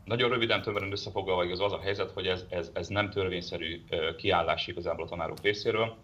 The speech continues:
Nyilván azok választották ezt a módszert, akik azt érzik, hogy a sztrájk jognak az ilyen módon történő korlátozása nevetségessé tette, ö, magát a sztrájkot, és éppen ezért szeretnének kicsit, ö, hangsúlyosabban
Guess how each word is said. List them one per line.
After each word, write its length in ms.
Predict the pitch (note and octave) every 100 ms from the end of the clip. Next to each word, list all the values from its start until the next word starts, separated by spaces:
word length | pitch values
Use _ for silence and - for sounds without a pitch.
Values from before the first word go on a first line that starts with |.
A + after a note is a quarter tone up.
| - - - -
Nyilván 240 | A2+ G2 G2+
azok 180 | G2
választották 480 | G2+ F#2 - F2 E2+
ezt 180 | F2 -
a 40 |
módszert, 360 | F2 G#2+ - F#2+
akik 180 | G2 F#2+
azt 220 | G2+ -
érzik, 360 | F#2+ G2 F#2+ - - - - -
hogy 140 | F#2
a 300 | F2+ F2 E2+ -
sztrájk 440 | - A2 G#2 G2+
jognak 360 | G#2+ F#2+ E2+ F2
az 120 | F2+
ilyen 160 | G2+ G2
módon 240 | F2+ F2+
történő 380 | - F#2 G2 E2
korlátozása 840 | G2 F#2 F2+ - E2+ - F#2+ F#2
nevetségessé 680 | G2+ F2+ F2 D#2+ D#2 - -
tette, 500 | D#2+ D#2+ - - - - - - -
ö, 260 | E2+ E2+
magát 380 | F2 F#2 F2 E2
a 40 | E2+
sztrájkot, 520 | - E2 D#2 - -
és 120 | F2+
éppen 220 | G#2 F#2+
ezért 180 | F2+ F2
szeretnének 400 | - F#2+ F#2+ F2
kicsit, 280 | - - -
ö, 200 | - - F2
hangsúlyosabban 920 | A2 A2 G2+ F2 - E2 D#2+ D#2+